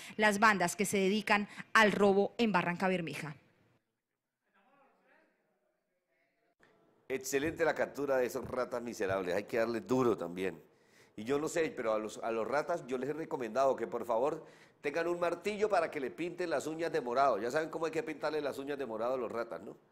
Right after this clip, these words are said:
Speaker 2: Así hay que pintárselas, pero con un martillo, no con un pincel ni con una brocha, sino con un martillo hay que pintárselas. Bueno, seguimos en Impacto. Veamos en San Gil cómo el concejal Juan Carlos Sánchez,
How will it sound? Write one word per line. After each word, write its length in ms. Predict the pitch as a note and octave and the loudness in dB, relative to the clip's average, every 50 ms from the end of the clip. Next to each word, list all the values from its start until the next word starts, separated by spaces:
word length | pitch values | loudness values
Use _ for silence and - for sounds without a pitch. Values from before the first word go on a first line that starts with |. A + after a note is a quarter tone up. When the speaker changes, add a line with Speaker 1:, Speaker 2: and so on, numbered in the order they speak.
| _ _ _ _ _ - | _ _ _ _ _ -8
Speaker 2:
Así 360 | - - - - - E3+ F3 | -8 -6 -6 -4 0 0 0
hay 80 | D#3+ | 0
que 100 | A#2+ C3+ | 0 -2
pintárselas, 480 | C3 D3 C#3 - C#3 C#3 B2+ D3+ C3+ - | -6 -8 -8 -6 -6 -4 -4 -4 -6 -6
pero 160 | - A2 G#2 | -8 -10 -8
con 160 | - A2+ G#2+ | -8 -8 -8
un 100 | A2+ B2 | -8 -6
martillo, 460 | C3 C3+ B2+ A#2+ B2+ D3+ C#3 A2 G#2 F#2+ | -6 -6 -6 -6 -6 -8 -6 -6 -6 -6
no 140 | A2 A#2+ | -6 -6
con 160 | A#2+ D3+ D3 D#3 | -4 -4 -4 -4
un 100 | D3 D3 | -6 -6
pincel 460 | - D#3+ E3 E3 F3+ - E3+ D3+ D#3 | -8 -8 -8 -8 -4 0 0 0 0
ni 80 | D3+ | -2
con 180 | C3+ C3+ A#2+ A#2 | -4 -6 -4 -4
una 160 | C3 C3 C3+ | -2 0 0
brocha, 320 | C3+ C3 D3 C#3 A2 A#2+ G2+ | 0 0 -2 -2 -4 -4 -6
sino 180 | G2+ G#2+ G#2+ | -6 -6 -8
con 160 | F#2+ - G2+ | -8 -8 -10
un 120 | G2+ A2+ A#2 | -10 -8 -6
martillo 420 | C3 B2+ - - - D#3 A#2+ F2+ | -6 -6 -6 -6 -6 -6 -6 -6
hay 80 | E2+ - | -6 -6
que 100 | - G2 | -8 -10
pintárselas. 720 | - - A#2 A2 - B2 A#2+ G#2 - E2 B1+ - - - - - _ - - - - - - - - - - - - - - - - | -10 -10 -12 -6 -2 0 0 0 -2 -6 -8 -10 -12 -14 -20 -20 _ -20 -20 -20 -20 -20 -20 -20 -20 -20 -20 -20 -20 -20 -20 -4 0
Bueno, 180 | C#3 D3+ D#3+ D#3 | 2 2 4 4
seguimos 380 | E3 E3 D#3 F#3 G#3 G#3+ - | 4 4 4 6 6 6 6
en 100 | G3 F3 | 6 4
Impacto. 420 | D#3 D#3 - E3+ D#3 - - C3 A#2+ | 4 4 6 6 6 6 4 4 6
Veamos 300 | C#3+ E3+ F3+ A3+ - A#3 | 6 8 8 8 6 6
en 100 | G#3+ G3 | 4 2
San 220 | - G#3+ G#3 F3+ | 2 0 0 0
Gil 180 | E3+ G3+ F#3+ E3 | -2 -6 -6 -4
cómo 200 | - F#3 F#3+ G3+ | -2 0 0 0
el 80 | F#3+ | 0
concejal 400 | F#3 F3 D3 C#3+ C3 C3+ D3+ D#3 | 0 -2 -2 0 0 2 2 2
Juan 160 | E3 E3+ E3 | 2 0 0
Carlos 280 | - E3 E3 E3+ F3 E3+ | 0 -2 -2 -2 0 0
Sánchez, 400 | F3 D#3+ D#3+ D#3+ E3+ D#3+ - - | 0 -2 -2 -4 -6 -6 -6 -8